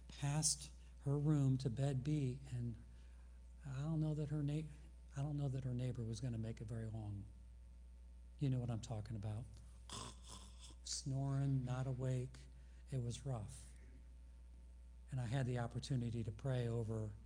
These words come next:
her neighbor before I came to visit her. Now, isn't that interesting that even confined to a bed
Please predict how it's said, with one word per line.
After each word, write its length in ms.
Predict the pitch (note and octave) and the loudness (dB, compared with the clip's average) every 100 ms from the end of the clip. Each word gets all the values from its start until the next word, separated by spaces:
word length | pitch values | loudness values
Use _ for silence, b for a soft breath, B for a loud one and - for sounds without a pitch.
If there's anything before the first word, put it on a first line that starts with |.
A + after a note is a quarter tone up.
| - - | -14 -4
her 80 | B2+ | 0
neighbor 380 | B2+ E3+ - - - - - - - - - | 4 4 2 -4 -8 -12 -14 -14 -14 -14 -6
before 320 | C3 - A#2 | -4 0 0
I 40 | |
came 260 | A2+ C3 A#2 | 0 0 0
to 80 | A2 | 0
visit 320 | A#2 G#2+ A#2 - | 0 -2 -4 -4
her. 140 | A#2+ G2+ - - - - - - - - - | -4 -4 -10 -14 -14 -14 -14 -14 -14 -14 0
Now, 80 | D3 | 6
isn't 220 | G#3+ C#4 | 8 8
that 160 | C4 A3+ | 6 6
interesting 640 | F#3+ G3+ G3 - A#2+ A2 A#2 - - - - - - - - - - - - - - - - - | 8 8 8 4 2 0 0 -6 -14 -14 -14 -14 -14 -14 -14 -14 -14 -14 -14 -14 -14 -14 -14 0
that 180 | D3+ D3 | 2 6
even 520 | F3+ G#3 A#3 A3 G#3 - - - | 8 8 10 10 8 2 -8 2
confined 540 | F3 C#3+ D#3 D3 G3+ G3+ | 4 6 6 6 6 6
to 160 | A#3 | 4
a 40 | G#3+ | 4
bed 440 | C3 G#2+ B2 C3+ | 2 2 2 0